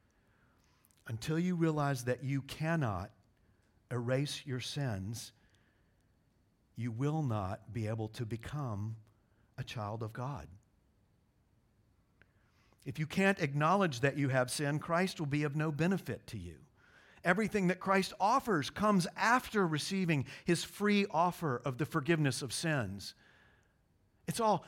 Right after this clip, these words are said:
secondary to that. Do you believe what Jesus says about you in the Gospel of John? The world is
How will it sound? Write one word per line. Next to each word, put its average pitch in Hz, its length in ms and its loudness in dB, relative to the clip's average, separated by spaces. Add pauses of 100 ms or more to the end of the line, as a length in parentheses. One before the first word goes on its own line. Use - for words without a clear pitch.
secondary 175 1000 6
to 143 140 -2
that. 107 340 -6 (2250)
Do 117 100 -6
you 175 240 -2
believe 170 720 -2 (760)
what 160 160 -8
Jesus 160 400 -6
says 160 520 -4
about 139 340 -6
you 127 560 -6 (1160)
in 143 100 -2
the 131 80 -2
Gospel 117 420 -6
of 104 60 -8
John? 107 400 -6 (3750)
The 117 100 -2
world 131 440 2
is 107 280 -2